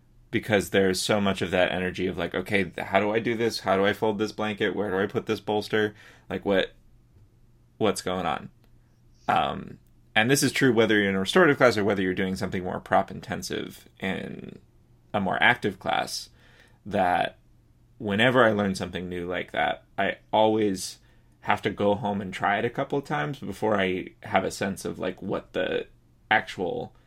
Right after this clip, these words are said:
benefit or outcome of the pose is. 'Cause the first time I do it, my brain is just,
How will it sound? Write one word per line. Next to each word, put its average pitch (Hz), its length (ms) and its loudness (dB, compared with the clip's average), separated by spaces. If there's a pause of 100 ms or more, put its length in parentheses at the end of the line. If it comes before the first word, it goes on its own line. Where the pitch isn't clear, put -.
(440)
benefit 101 560 -2
or 90 160 -4
outcome 95 420 -6
of 82 120 -8
the 82 80 -14
pose 92 300 -4
is. 80 120 -12
'Cause 92 120 -8
the 90 80 -10
first 135 340 2
time 104 160 -2
I 101 60 -2
do 95 160 0
it, 95 260 -2
my 95 140 -2
brain 95 340 -4
is 87 160 -8
just, - 400 -6